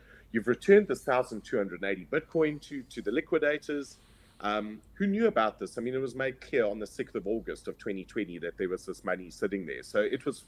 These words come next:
pretty low-hanging fruit to begin with, that there was this amount.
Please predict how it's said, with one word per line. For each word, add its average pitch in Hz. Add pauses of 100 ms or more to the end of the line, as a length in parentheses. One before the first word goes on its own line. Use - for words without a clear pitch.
(120)
pretty 185
low-hanging 117
fruit - (460)
to 120
begin 110
with, 67 (600)
that 117
there 120
was 117
this 101
amount. 107